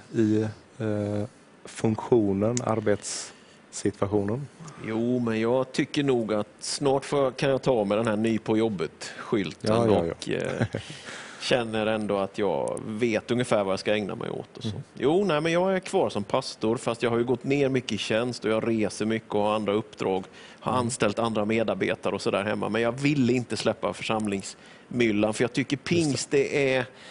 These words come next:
Speaker 2: vi är egentligen inte ett klassiskt samfund, utan vi är en
Speaker 1: Mm.
Speaker 2: församlingsrörelse, och jag på något sätt vill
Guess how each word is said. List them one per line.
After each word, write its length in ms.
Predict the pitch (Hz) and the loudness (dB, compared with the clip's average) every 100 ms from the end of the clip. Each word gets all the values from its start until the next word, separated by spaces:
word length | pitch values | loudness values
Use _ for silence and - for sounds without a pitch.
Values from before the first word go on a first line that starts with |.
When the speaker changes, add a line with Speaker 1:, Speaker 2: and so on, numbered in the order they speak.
| - - - | -20 -20 -2
Speaker 2:
vi 200 | 143 139 | 2 4
är 300 | 139 156 160 | 4 2 2
egentligen 520 | 147 131 120 - 127 | 2 2 0 0 0
inte 220 | 123 113 | 2 0
ett 120 | 110 | -2
klassiskt 480 | - 127 - - 117 | 2 0 0 -4 -2
samfund, 540 | 135 131 107 - 139 | 0 0 0 0 0
utan 200 | 120 120 | 2 2
vi 60 | 117 | 2
är 20 | |
en 40 | 117 | 2
Speaker 1:
Mm. 60 | |
Speaker 2:
församlingsrörelse, 1000 | 120 - 127 117 107 120 139 131 110 - | 2 0 0 0 0 4 4 4 2 0
och 100 | 113 | 2
jag 180 | 107 113 | 2 0
på 80 | 139 | -2
något 160 | 127 - | -2 0
sätt 200 | 110 - | -2 0
vill 260 | 110 98 | 0 0